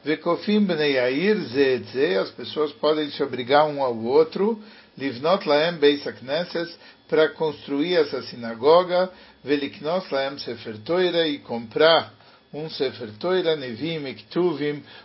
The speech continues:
os profetas e as escrituras, pra estudarem. Beis, o ksebonim beis hakneses, em bonimotá, ela begavá shelir, quando se constrói o beis hakneset, se coloca no local mais elevado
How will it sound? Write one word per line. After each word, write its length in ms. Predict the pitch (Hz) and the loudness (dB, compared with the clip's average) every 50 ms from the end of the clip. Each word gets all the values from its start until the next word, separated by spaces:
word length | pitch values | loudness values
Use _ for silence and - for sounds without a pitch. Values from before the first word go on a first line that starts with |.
| _ _ | _ _
os 160 | 131 117 - | -12 -12 -10
profetas 720 | - 123 123 117 117 - 175 170 170 160 165 - 135 131 117 | -4 -2 -2 -2 2 6 8 8 8 8 6 2 0 0 0
e 60 | 120 | -2
as 140 | 120 120 110 | -6 -4 -6
escrituras, 800 | 117 123 - - - 180 175 170 - 214 214 208 185 196 185 160 | -10 -14 -14 -12 -10 -10 -10 -6 -4 0 0 2 2 0 -2 -4
pra 180 | - - 185 175 | -6 -4 -4 -4
estudarem. 720 | 165 - - 180 165 143 143 139 139 131 123 123 120 117 104 _ _ _ _ - - - - - _ _ | -4 -4 -6 -6 0 4 4 4 6 4 2 0 -4 -8 -12 _ _ _ _ -20 -20 -20 -20 -20 _ _
Beis, 440 | - 170 185 190 185 - - - - _ _ _ _ _ | 0 0 0 0 -2 -6 -16 -20 -20 _ _ _ _ _
o 120 | - 139 | -16 -12
ksebonim 520 | - - - 151 139 123 127 135 165 196 214 | -10 -4 -4 -4 -2 -2 -4 -2 -2 0 2
beis 240 | 202 175 151 - - | 2 2 0 0 -4
hakneses, 600 | 135 107 107 127 135 156 175 170 190 175 139 151 | -8 -8 -8 -4 -4 -4 -4 -4 -6 -6 -6 -6
em 160 | 170 170 175 | -8 -6 0
bonimotá, 720 | 160 156 143 139 131 127 117 107 107 - 160 160 180 185 - | 0 0 0 0 -6 -8 -10 -10 -2 2 4 4 4 2 0
ela 240 | - 165 147 156 | 0 2 2 2
begavá 480 | 147 135 123 120 127 113 110 139 151 156 | 2 -2 -2 -2 -2 0 2 2 2 2
shelir, 560 | 147 - - 123 113 117 143 185 185 180 180 - - - - - - _ _ | 0 -2 -8 -8 -6 -4 -2 -2 -2 -2 -4 -8 -20 -20 -20 -20 -20 _ _
quando 260 | - 185 202 202 196 | -2 -2 0 0 -4
se 220 | 156 - - 151 143 | -6 -6 -10 -10 -10
constrói 680 | - - - 139 131 110 - - 165 165 170 180 170 147 | -10 -8 -8 -8 -8 -8 -10 -2 4 6 6 6 6 4
o 100 | 143 143 | 4 4
beis 240 | 147 156 156 151 - | 2 0 0 -4 -10
hakneset, 640 | 123 104 101 131 147 170 180 - - 156 147 127 | -12 -12 -8 -6 -4 -4 -4 -4 -6 -8 -8 -8
se 80 | - 143 | -14 -10
coloca 480 | - 135 131 139 160 170 165 156 143 | -8 -4 -2 0 0 0 -2 -4 -6
no 120 | 139 135 135 | -6 -6 -6
local 540 | 127 117 110 110 - 160 170 175 151 - - - - - - _ _ | -6 -8 -8 2 4 6 6 6 6 2 0 -12 -20 -20 -20 _ _
mais 300 | 127 135 151 170 151 143 | 0 2 2 2 4 2
elevado 760 | 151 139 131 127 107 139 143 143 160 160 139 117 123 110 107 | 2 2 2 -2 0 4 6 6 6 4 2 -2 -10 -10 -10